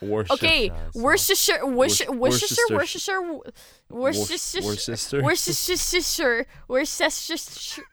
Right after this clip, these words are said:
Speaker 2: How do you, how do you say it? What is the correct way?
Speaker 3: I don't know. I've heard
Speaker 2: Worcestershire?
Speaker 3: so, I've heard s-,
Speaker 2: Worcestershire?
Speaker 3: I've heard so
Speaker 2: I've
Speaker 3: many
Speaker 2: heard, like,
Speaker 3: different ways to
Speaker 2: Worcestershire,
Speaker 3: say it.
Speaker 2: Worcestershire,
Speaker 3: I've heard people
Speaker 2: Worcestershire.
Speaker 3: say, I've heard people say Worcestershire, and I'm like,
Speaker 1: Worcestershire,
Speaker 3: "What?"
Speaker 2: Yeah.
Speaker 1: yeah, Worcestershire.
Speaker 2: I've heard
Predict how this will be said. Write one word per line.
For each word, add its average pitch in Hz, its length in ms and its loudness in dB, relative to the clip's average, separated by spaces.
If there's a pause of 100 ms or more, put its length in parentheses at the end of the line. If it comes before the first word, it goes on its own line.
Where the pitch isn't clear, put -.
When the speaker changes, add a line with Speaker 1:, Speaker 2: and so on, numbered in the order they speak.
Speaker 2:
How 294 160 2
do 370 80 0
you, 403 300 2
how 330 200 4
do 392 100 0
you 480 140 2
say - 320 0
it? 165 520 -4 (640)
What 254 100 -4
is 311 120 -4
the 415 180 0
correct 277 500 0
way? 226 520 -4 (760)
Speaker 3:
I 85 80 -16
don't 82 120 -10
know. 220 60 0
I've 254 40 0
heard 415 640 0
Speaker 2:
Worcestershire? 262 540 0
Speaker 3:
so, 427 280 0 (380)
I've 95 140 -14
heard 90 220 -12
s-, - 140 -14
Speaker 2:
Worcestershire? 202 40 -4
Speaker 3:
I've - 0 -
heard - 0 -
so - 0 -
Speaker 2:
I've 254 120 2
Speaker 3:
many 370 120 0
Speaker 2:
heard, - 60 -4
like, 277 120 2
Speaker 3:
different 226 180 -4
ways 302 180 4
to 370 60 2
Speaker 2:
Worcestershire, 381 460 2
Speaker 3:
say - 320 -4
it. 226 60 -4
Speaker 2:
Worcestershire, 311 760 2
Speaker 3:
I've - 80 -16
heard - 0 -
people - 300 -12
Speaker 2:
Worcestershire. 311 960 -2
Speaker 3:
say, 98 320 -6
I've 98 180 -10
heard 120 220 -8
people 104 220 -12
say 107 200 -8
Worcestershire, 113 960 -8 (320)
and 87 120 -12
I'm 90 160 -10
like, 85 120 -8
Speaker 1:
Worcestershire, 107 480 -2
Speaker 3:
"What?" - 40 4
Speaker 2:
Yeah. 107 260 4
Speaker 1:
yeah, 104 280 -2
Worcestershire. 101 800 -6
Speaker 2:
I've 254 220 2
heard 302 220 4